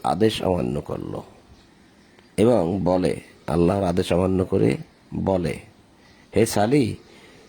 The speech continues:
তুমি রাসূল হইলে আমাদেরকে যাহার ভয় দেখাইতেছ, তাহা আনো, দেখাও।" অতঃপর তাহারা ভূমিকম্প দ্বারা আক্রান্ত হইল, ফলে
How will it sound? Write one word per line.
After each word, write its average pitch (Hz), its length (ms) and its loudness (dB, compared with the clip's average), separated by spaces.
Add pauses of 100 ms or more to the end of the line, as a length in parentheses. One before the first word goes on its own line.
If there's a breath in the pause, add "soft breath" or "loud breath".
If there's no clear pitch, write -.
(140 loud breath)
তুমি 143 360 6
রাসূল 110 480 0
হইলে 92 600 2
আমাদেরকে 80 580 -2
যাহার 90 340 -2
ভয় 107 360 -2
দেখাইতেছ, 98 600 0 (220)
তাহা - 360 -2 (140)
আনো, - 240 -6 (300)
দেখাও।" - 280 -4 (1300 loud breath)
অতঃপর 95 420 0
তাহারা 85 380 -2
ভূমিকম্প 110 960 2
দ্বারা 80 280 0
আক্রান্ত - 640 -4
হইল, 80 400 0
ফলে 92 420 0